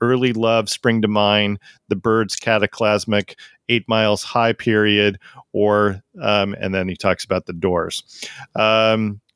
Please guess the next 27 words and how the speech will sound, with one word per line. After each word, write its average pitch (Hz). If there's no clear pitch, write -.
it -
says, 127
"Above 135
all, 135
though, 117
the 104
sound 127
belongs 117
most 113
indubitably 104
to -
television 104
in 110
the 104
appearance 123
of 104
Marquee 107
Moon 101
at 98
a 87
time 113
when 104
rock 104
is 98
so 104
hopelessly 123
lost 104